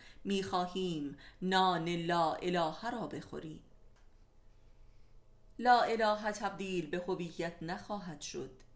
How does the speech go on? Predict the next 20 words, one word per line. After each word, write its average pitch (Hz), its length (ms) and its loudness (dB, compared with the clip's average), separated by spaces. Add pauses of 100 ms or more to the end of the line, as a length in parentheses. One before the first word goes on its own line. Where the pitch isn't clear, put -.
(400)
بدیهای 185 640 0
دیگران 196 640 0 (320)
باعث 190 500 4
خوب 196 420 -2
شدن 185 460 -2
ما 170 200 0
نخواهد 175 640 -8
شد. - 380 -8 (720)
این 226 200 0
گونه 202 260 -2
است 151 480 -4 (240)
که - 100 0
از 180 280 2
بطن 196 360 0
مرگ 214 560 -2
بر 190 240 2
آمریکا، 165 840 -4 (460)
زنده 170 520 0
باد 160 540 2
آمریکا، 165 920 -2